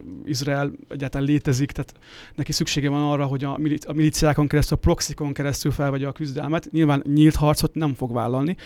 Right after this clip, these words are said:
nem is mer vállalni, és nem is akar vállalni. És egyébként a, az ellenfelek sem akarnak nyilván Iránnal, ö, megütközni. De milíciákon keresztül nagyon sok különbö-, több különböző frontot fent tud tartani. Én ma reggel olvastam híreket, és tényleg, ö, én most azon megdöbbentem, hogy, ö,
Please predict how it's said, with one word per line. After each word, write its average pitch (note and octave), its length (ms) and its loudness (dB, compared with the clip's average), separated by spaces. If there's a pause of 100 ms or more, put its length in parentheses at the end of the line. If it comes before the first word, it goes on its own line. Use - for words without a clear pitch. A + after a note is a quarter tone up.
(120)
nem D3+ 180 4
is C#3+ 120 2
mer D3+ 220 2
vállalni, D#3 240 2
és - 100 -2
nem D#3+ 100 -2
is - 60 -10
akar - 300 -4
vállalni. D#3+ 420 0 (480)
És - 160 -4
egyébként D3+ 440 2
a, C#3+ 160 2
az C3+ 100 0
ellenfelek C#3 440 2
sem C#3+ 160 -2
akarnak C3+ 260 -4
nyilván C#3 240 -2
Iránnal, C3+ 500 -4
ö, A2+ 180 -6
megütközni. C#3+ 600 -2 (800)
De D#3+ 120 -2
milíciákon E3 560 0
keresztül E3 540 2
nagyon E3 340 2
sok - 220 -4
különbö-, C#3+ 380 -2
több D#3+ 160 -2
különböző C#3 360 -2
frontot C3+ 420 -4
fent C#3 200 -6
tud C#3+ 120 -6
tartani. C#3+ 440 -6 (1040)
Én D#3 120 2
ma E3 80 6
reggel C#3+ 260 4
olvastam C#3+ 360 2
híreket, C#3+ 360 0
és C3+ 100 -6
tényleg, C#3 260 0
ö, C3 140 0
én C#3+ 140 0
most D3 140 0
azon D3 140 0
megdöbbentem, C#3+ 680 0
hogy, C3+ 200 0
ö, C3+ 420 0